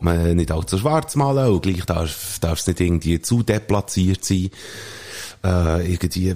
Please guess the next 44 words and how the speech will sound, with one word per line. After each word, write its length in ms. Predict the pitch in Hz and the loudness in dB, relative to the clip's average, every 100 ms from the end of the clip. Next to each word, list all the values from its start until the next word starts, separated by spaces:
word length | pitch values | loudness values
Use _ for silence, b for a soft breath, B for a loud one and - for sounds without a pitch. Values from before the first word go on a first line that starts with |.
| - - | -4 -6
ich 100 | - | 0
weiss 280 | 113 120 98 | 2 2 0
es 100 | - | -4
nicht. 340 | 67 67 69 - | -4 -4 -6 -4
Also 200 | 82 80 | -2 0
eben, 560 | - 78 - 73 85 92 | 0 -2 -4 -6 -6 -2
ich, 80 | |
ich 120 | 104 98 | 2 4
habe 240 | 95 78 | 2 0
zwei, 240 | - 113 120 | 0 2 2
drei 160 | 123 | 2
Bierli, 480 | 110 127 151 147 156 - | 2 2 4 2 0 -2
habe 180 | 87 | 0
ich 60 | 92 | 0
bereits 340 | 90 87 92 | 0 0 0
schon, 120 | - 92 | -2 -2
bevor 260 | 80 90 | 0 0
dass 120 | - | 0
wir 80 | 92 | 0
hier, 460 | 82 85 85 85 78 | 0 2 2 2 2
äh, 40 | 87 | 2
anfangen 440 | 78 69 85 90 | 2 0 0 0
aufnehmen, 240 | 87 92 82 | 2 2 2
habe 180 | 76 | 2
ich 60 | 82 | 2
mir 140 | 90 90 | 2 2
schon 140 | 98 | 2
hinter 180 | 87 82 | 2 0
die 80 | - | 2
Binde 320 | 95 104 92 | 2 2 0
gekippt, 560 | - 120 - 127 - B B B B B B | 0 0 0 -2 -4 B B B B B B
ähm, 500 | 87 85 82 85 82 69 - | 0 2 4 4 2 0 -4
weil 100 | 78 | 0
es 80 | 69 | 2
irgendwie 260 | 95 85 | 2 0
frustrierend 720 | - 69 - 69 60 - - | 0 -4 -4 -6 -4 -4 -2
ist 180 | 69 65 | -2 -4
und, 320 | - 78 71 - | -4 -2 -2 -2
und, 320 | 69 71 - | -4 -4 -2
äh, 240 | - 71 - 71 - | -2 -2 -4 -8 -6
zum 160 | 85 80 | -4 -2
Teil 160 | 82 | -2
auch 60 | 78 | -2
verunsichernd. 880 | - 76 123 - 104 - 76 73 - | -4 -4 -4 -2 -6 -4 -8 -8 -12